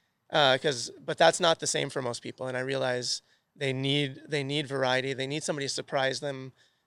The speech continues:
They need a workout that's so engrossing intellectually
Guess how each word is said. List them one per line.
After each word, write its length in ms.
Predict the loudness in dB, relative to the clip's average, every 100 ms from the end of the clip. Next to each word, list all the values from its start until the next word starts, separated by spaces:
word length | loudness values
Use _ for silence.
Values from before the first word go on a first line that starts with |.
| -4
They 60 | 2
need 140 | 4
a 40 | 6
workout 360 | 6 6 4
that's 180 | 4 2
so 680 | 2 6 8 6 6 2 0 -4
engrossing 880 | -4 2 2 2 -2 -2 -4 -6 -6
intellectually 760 | -2 4 4 4 0 -2 -4